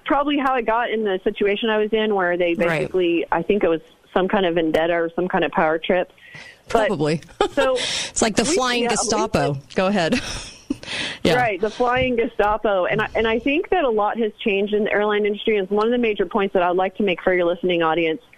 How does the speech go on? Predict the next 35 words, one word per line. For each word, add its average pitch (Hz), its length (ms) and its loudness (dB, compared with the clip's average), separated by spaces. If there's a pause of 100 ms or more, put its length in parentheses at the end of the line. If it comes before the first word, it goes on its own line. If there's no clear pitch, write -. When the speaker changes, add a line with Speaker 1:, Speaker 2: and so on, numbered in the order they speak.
(360)
Speaker 1:
is, 196 320 0 (280)
um, 185 260 0
that 196 80 2
I 220 120 0
think 302 280 -4
that 359 160 0
the 202 220 0
airlines 202 360 0
are 190 60 -2
being 185 180 0
consolidated, 170 720 0
and 185 180 0
I 185 80 0
think 247 240 0
that 330 180 -2
they 226 140 2
are 190 180 0
under 196 640 0 (180)
direction 214 680 0
and 185 180 0
management 202 600 0
that 185 140 2
is 185 140 0
not 185 400 0
the 202 100 0
free 185 200 0
market 165 400 0
system. 143 340 0
And 175 180 0
so 160 280 2 (260)
I - 60 2
wanna 247 80 2
make 311 160 -2
sure 285 200 0
that 214 260 0